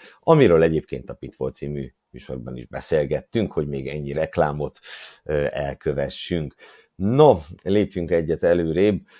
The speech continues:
ö, ha már Sargentnak szegénynek nem sikerült, és akkor a tizennyolcadik helyen következik, ö, az Alfa Romeo, ö, versenyzője, a kínai Zhou, öt egész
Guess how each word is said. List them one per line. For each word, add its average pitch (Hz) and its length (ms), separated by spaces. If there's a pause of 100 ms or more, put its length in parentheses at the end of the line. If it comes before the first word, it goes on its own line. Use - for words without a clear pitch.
(160)
ö, 82 380
ha 73 80
már 76 160
Sargentnak 73 540
szegénynek 76 460
nem 90 120
sikerült, 80 560 (200)
és - 160
akkor 87 180
a 82 120
tizennyolcadik 85 880
helyen 85 320
következik, 87 880 (380)
ö, 80 420
az 76 440
Alfa 76 400
Romeo, 73 580 (300)
ö, 78 220
versenyzője, 76 800
a 71 80
kínai 78 560
Zhou, 135 360 (260)
öt 92 200
egész 76 400